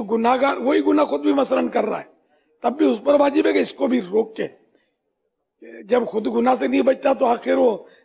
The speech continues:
इसको ना रोककर मजीद गुनाह में पड़ेगा, कि ये गुनाह बढ़ जाएगा इसका, ये, इस काम का भी। तो बात सूरतों में वाजिब है, तो इसलिए बहरहाल ये कि इजाज़त है इसकी कि खुद अमल ना भी करता हो तो दूसरे को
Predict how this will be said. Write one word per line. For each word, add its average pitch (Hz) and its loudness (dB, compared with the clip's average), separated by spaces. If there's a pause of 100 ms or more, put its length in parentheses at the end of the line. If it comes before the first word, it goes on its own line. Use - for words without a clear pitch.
(220)
इसको 277 -2
ना 277 4
रोककर 294 0 (160)
मजीद 254 0
गुनाह 269 0
में 247 0
पड़ेगा, 208 -4
कि - -18
ये 233 -2
गुनाह 220 -2
बढ़ 220 -2
जाएगा 226 -2
इसका, - -10
ये, - -14 (840)
इस - -20
काम 196 -4
का 190 -8
भी। 180 -8
तो - -20
बात 202 0
सूरतों 220 -6
में 233 0
वाजिब 180 -2
है, 214 -2
तो - -18
इसलिए 220 -2
बहरहाल 220 0
ये 247 2
कि 226 0 (1080)
इजाज़त 220 0
है 214 2
इसकी 226 -6
कि 220 0
खुद 196 -8
अमल 202 0
ना 185 -4
भी 190 -2
करता 190 -6
हो 226 -2 (520)
तो 220 -2
दूसरे 208 -4
को 220 -4